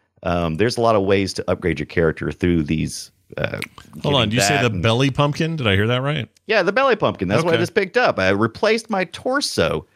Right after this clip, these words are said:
Speaker 1: which I think I was walking around
Speaker 2: <laughs>
Speaker 1: with a skeleton torso, which
Speaker 2: Uh-huh.
Speaker 1: is your basic bits.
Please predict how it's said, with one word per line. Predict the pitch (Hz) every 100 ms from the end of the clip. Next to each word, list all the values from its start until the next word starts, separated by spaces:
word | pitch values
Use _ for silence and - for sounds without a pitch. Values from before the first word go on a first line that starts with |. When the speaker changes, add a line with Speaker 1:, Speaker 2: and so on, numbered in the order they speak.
| _ _
Speaker 1:
which | 127 135 139
I | 131
think | - 247 240
I | 214
was | 147 123
walking | 120 135 139 120
around | 120 117 120 120 117 113 98 - - -
Speaker 2:
<laughs> | - 285 -
Speaker 1:
with | 110 110 95
a | 110 107 101
skeleton | 95 - - 214 202 - 107 90
torso, | 113 98 87 104 92 87 90
which | 95
Speaker 2:
Uh-huh. | 92
Speaker 1:
is | 98
your | 85
basic | 73 - 127 127 98 78 92
bits. | 80 76 -